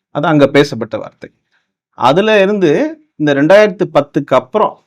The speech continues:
இவங்க ஒரு கட்சி ஆரம்பிக்கிறாங்க. கட்சியின் பெயர் நாம் தமிழர் கட்சி. இவங்க ஆரம்பிச்ச நாள்ல இருந்து இவங்களுக்கு அவங்க வளரணும்னா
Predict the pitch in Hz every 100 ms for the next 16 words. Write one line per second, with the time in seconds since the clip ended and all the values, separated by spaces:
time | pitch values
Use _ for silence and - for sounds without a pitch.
0 | _ 131 135 139 143 131 180 202 - 135
1 | - 151 127 131 120 104 101 - 123 123
2 | 175 156 139 165 113 127 147 147 113 107
3 | 117 117 - - - _ _ _ _ _
4 | _ _ - - 185 220 196 165 233 294
5 | 277 - 240 175 160 151 139 123 180 170
6 | 101 113 - _ _ 160 202 277 240 170
7 | 214 247 139 196 196 _ _ 143 160 151
8 | 135 156 226 233 220 175 139 151 254